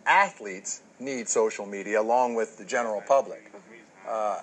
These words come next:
Speaker 1: now, and this forum is about primarily the general public, not necessarily athletes. What would you tell an athlete
Speaker 2: Mm-hmm.
Speaker 1: and how to market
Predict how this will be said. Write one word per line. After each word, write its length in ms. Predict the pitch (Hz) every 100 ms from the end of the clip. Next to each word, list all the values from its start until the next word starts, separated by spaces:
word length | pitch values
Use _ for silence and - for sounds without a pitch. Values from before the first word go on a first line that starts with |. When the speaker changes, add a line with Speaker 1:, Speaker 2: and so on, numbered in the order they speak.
| -
Speaker 1:
now, 220 | 107 107
and 220 | 120 107 113
this 320 | 135 - - - - -
forum 680 | - - - 214 127 92 104
is 160 | 120 110
about 420 | 101 143 143 107 - - - - _
primarily 680 | - 147 127 131 123 110 110 104
the 40 | 110
general 300 | 123 110 101
public, 240 | 127 98
not 180 | 113 120
necessarily 420 | 123 - 123 107 104
athletes. 520 | 127 127 104 - - - - _ -
What 320 | 110 151 175 - 139
would 200 | 151 147
you 120 | 147
tell 440 | 143 165 151 131 123
an 140 | 120 -
athlete 560 | 151 220 - 101 85 - - 208
Speaker 2:
Mm-hmm. 1300 | 214 254 - _ _ _ _ _ _ - - - 104
Speaker 1:
and 120 | 117 117
how 180 | 139 - -
to 60 |
market 500 | 127 143 147 - 104